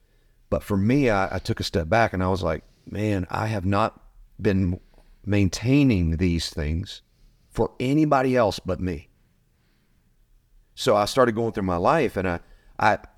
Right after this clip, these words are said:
I took on more standards, <laughs> honestly, because I realized, man, the words that I say, the way I say them could be pretty cutting.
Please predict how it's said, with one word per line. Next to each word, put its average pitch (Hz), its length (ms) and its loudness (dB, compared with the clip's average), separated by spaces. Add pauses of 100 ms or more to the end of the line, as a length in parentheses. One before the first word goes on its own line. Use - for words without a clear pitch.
(160)
I 110 160 -2
took - 240 -2
on 110 240 2
more 143 220 -2
standards, 85 640 -4
<laughs> - 40 -6
honestly, 82 600 -4 (840)
because 113 720 2 (340)
I 98 100 -6
realized, 92 800 2 (1080)
man, 117 220 2
the 87 80 0
words 123 420 2
that 113 100 0
I 80 120 -2
say, 92 500 -2 (460)
the 98 80 -2
way 117 200 2
I 101 80 2
say 120 280 0
them 92 140 0
could - 140 -4
be 82 100 0
pretty 113 280 -2
cutting. - 440 -2